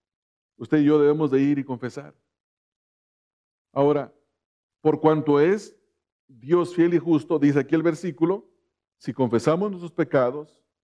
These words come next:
Él es fiel y justo, y luego dice, ¿para qué? Dos cosas. En primer lugar, para perdonar nuestros pecados,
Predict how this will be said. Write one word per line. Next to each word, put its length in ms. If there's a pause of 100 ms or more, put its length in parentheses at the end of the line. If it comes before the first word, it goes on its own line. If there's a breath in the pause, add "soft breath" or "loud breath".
(560)
Él 160
es 140
fiel 160
y 60
justo, 520 (380)
y 80
luego 180
dice, 240
¿para 360
qué? 260 (240)
Dos 260
cosas. 480
En 120
primer 240
lugar, 440 (800)
para 300
perdonar 580
nuestros 320
pecados, 640